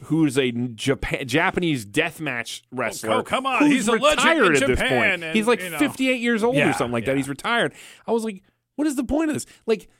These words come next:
Speaker 1: these are the things to me that come across like bad T N A, that come
Speaker 2: Yeah.
Speaker 1: across like bad W C W. This is the stuff where I go, "What?" You know, it, it, we're, we're, Luther, I'm sorry, and I don't mean this to be mean. I'm not knocking what the guy did, his, his, his, his legacy in Japan and everything.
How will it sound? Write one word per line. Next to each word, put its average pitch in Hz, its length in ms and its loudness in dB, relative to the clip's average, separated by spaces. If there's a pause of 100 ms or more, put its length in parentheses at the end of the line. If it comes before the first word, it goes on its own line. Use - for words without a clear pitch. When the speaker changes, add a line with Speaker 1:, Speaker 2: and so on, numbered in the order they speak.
(160)
Speaker 1:
these 233 440 2
are 269 80 2
the 220 100 2
things 214 360 -2
to 156 120 2
me 170 440 0 (200)
that 147 180 4
come 170 180 2
across 156 460 0
like 107 240 -2
bad 123 400 2
T 117 200 2
N 104 80 2
A, 82 240 -2
that 104 100 -4
come 143 140 2
Speaker 2:
Yeah. 135 80 2
Speaker 1:
across 131 240 2
like 117 200 -4
bad 123 360 2
W 107 280 2
C 98 220 -4
W. 87 320 -2
This 196 260 0
is 220 100 -2
the 214 120 -4
stuff 170 300 -2
where 160 100 2
I 151 80 2
go, 135 400 0
"What?" 151 600 -4 (480)
You 165 120 0
know, 151 140 2
it, 139 80 -4 (140)
it, 156 300 -14
we're, 180 180 0 (340)
we're, 165 260 -2 (300)
Luther, 190 460 2
I'm 180 100 0
sorry, 170 400 2
and 127 100 0
I 143 60 2
don't 160 140 0
mean 175 140 0
this 151 120 -6
to - 60 -16
be 139 100 -2
mean. 139 100 -2
I'm 123 80 -2
not 143 140 -4
knocking 143 280 -4
what 123 100 -6
the 113 60 -6
guy 110 180 -2
did, 139 260 0
his, 117 120 -4
his, 107 200 -6
his, 101 320 -10
his 101 300 -8
legacy 110 400 -8
in 95 60 -8
Japan 143 360 -8
and 139 80 -4
everything. 135 240 -4